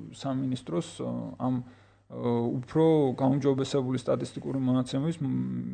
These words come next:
შეგროვებასთან დაკავშირებით და, ა, ჩვენი, ა, პრეტენზია, კრიტიკა არის ის, რომ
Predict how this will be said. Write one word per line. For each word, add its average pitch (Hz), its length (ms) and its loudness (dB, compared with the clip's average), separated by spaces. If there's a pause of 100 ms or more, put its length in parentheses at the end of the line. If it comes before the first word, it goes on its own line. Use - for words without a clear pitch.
(100)
შეგროვებასთან 131 760 0
დაკავშირებით 123 760 -2
და, 117 160 -4 (880)
ა, 131 260 2
ჩვენი, 208 560 6
ა, 135 280 2 (180)
პრეტენზია, 156 840 4 (540)
კრიტიკა 151 600 2 (160)
არის 135 300 2 (280)
ის, 160 420 2
რომ 127 280 4